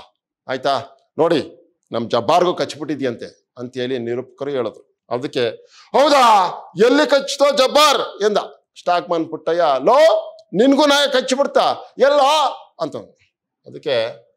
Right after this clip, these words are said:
ಜಬ್ಬಾರನ ಮುಖ ಕೊಂಚ ಇರುಸು ಮುರುಸಿಗೆ ಸಿಕ್ಕಿದಂತೆ ಕಂಡಿತು. ಜಬ್ಬಾರನ ಮುಖ ಒಂದ್ ಸ್ವಲ್ಪ ಇರುಸು ಮುರುಸಿಗೆ ಸಿಕ್ತಂಗಾಯ್ತು. ಅವನ ಇರುಸು ಮುರುಸು ಮಾಡ್ಕಣ್ಣಲ್ಲ, ಆ ಮುಖವನ್ನ ನೋಡಿ ನಿರೂಪಕರು ಅನ್ಕೋತಾ ಇದ್ದಾರೆ, ನಾಯಿ ಕಚ್ಚಿದ್ದೇ ಸುಳ್ಳಿರಬಹುದು ಎಂದು ನನಗೆ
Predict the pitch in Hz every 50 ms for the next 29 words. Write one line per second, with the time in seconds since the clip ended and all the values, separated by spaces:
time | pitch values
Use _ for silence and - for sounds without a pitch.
0 | - 123 - 180 175 170 - 139 202 208 208 208 208 202 196 196 185 175 156 156
1 | 156 151 190 180 170 165 - 151 147 143 147 147 156 151 - - _ 156 156 160
2 | 180 175 170 190 170 160 151 135 120 - 151 160 151 147 - 143 - - 139 123
3 | 131 131 175 175 - 180 165 139 127 - - _ _ _ _ _ _ _ _ 123
4 | 120 113 101 131 135 139 139 139 135 131 120 113 113 117 113 147 143 131 113 110
5 | 113 - 135 135 135 - 127 131 135 135 135 143 135 127 120 113 - 120 113 -
6 | - _ _ - 123 127 113 101 - _ _ _ _ _ _ _ 113 117 123 123
7 | 120 123 135 143 147 139 - - 180 175 170 160 127 151 156 151 147 147 147 -
8 | 151 151 147 139 123 90 - - _ _ _ _ _ _ _ _ _ _ _ _
9 | _ 107 117 123 127 123 131 156 160 165 165 160 156 151 147 147 160 147 123 120
10 | 120 123 - - - _ _ _ _ 110 123 131 139 143 165 - 165 - 160 143
11 | 131 131 123 127 123 120 113 107 104 92 95 - _ _ _ _ _ _ _ 165
12 | 160 160 160 165 175 185 214 254 277 294 262 254 - 254 254 247 233 254 277 226
13 | 233 285 285 277 285 254 262 254 254 262 254 240 240 226 233 226 220 220 208 208
14 | 208 202 220 208 202 185 175 170 175 180 170